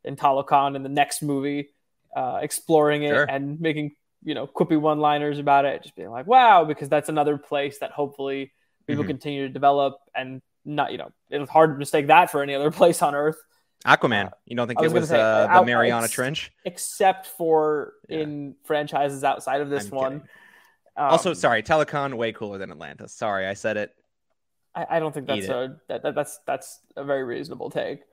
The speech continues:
Speaker 2: Yeah.
Speaker 1: Um,
Speaker 2: Yeah, sorry, you, you don't think that's a very reasonable take,
Speaker 1: No,
Speaker 2: or
Speaker 1: I
Speaker 2: you
Speaker 1: do, I
Speaker 2: do?
Speaker 1: do.
Speaker 2: Oh, okay. <laughs> Okay.
Speaker 1: I might have missed, but I, I think it is a reasonable take.
Speaker 2: Yeah. Yeah.
Speaker 1: And,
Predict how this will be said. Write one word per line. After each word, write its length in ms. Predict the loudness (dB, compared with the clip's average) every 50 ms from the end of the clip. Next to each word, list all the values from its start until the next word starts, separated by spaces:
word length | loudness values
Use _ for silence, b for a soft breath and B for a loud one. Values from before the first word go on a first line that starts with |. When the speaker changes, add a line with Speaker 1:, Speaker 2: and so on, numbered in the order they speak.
| _ _ -16
Speaker 2:
Yeah. 240 | -14 -10 -10 -8 -6
Speaker 1:
Um, 420 | -4 -4 -4 -4 -6 -8 -12 -6
Speaker 2:
Yeah, 60 | -4 0
sorry, 200 | 2 4 2 2
you, 80 | 2 -4
you 200 | -4 -4 -6 -2
don't 220 | 0 0 0 0
think 120 | -2 -6 -8
that's 160 | -8 -6 -4
a 40 | -2
very 160 | 0 0 0
reasonable 280 | 0 -2 -2 -4 -2 -2
take, 120 | 0 4
Speaker 1:
No, 60 | 6
Speaker 2:
or 40 | 6
Speaker 1:
I 40 | 6
Speaker 2:
you 60 | 6
Speaker 1:
do, 100 | 6 4
I 80 | 4 4
Speaker 2:
do? 60 | 2
Speaker 1:
do. 120 | 0 -2 -2 -8 -6 -2
Speaker 2:
Oh, 160 | 0 2 2
okay. 240 | 2 0 -2 -2 -2 -4
<laughs> 60 | -6
Okay. 200 | -6 -4 0 2
Speaker 1:
I 100 | 4 4
might 120 | 6 4 4
have 100 | 2 0
missed, 120 | -2 0
but 120 | 0 0
I, 180 | 2 2 2 2 0
I 60 | -4
think 200 | -2 0 2 2
it 80 | 4 2
is 100 | 2 2
a 40 | 0
reasonable 320 | -2 -2 -2 -2 -6 -4
take. 200 | -6 -6 -8 -8 -12 _ _ _ B B -20 -20 -20 -20 _ _
Speaker 2:
Yeah. 240 | -12 -10 -10 -10 b b b b b b b b b b 0
Yeah. 280 | 2 4 4 4 4
Speaker 1:
And, 380 | 2 0 -4 -12 -14 -16 -18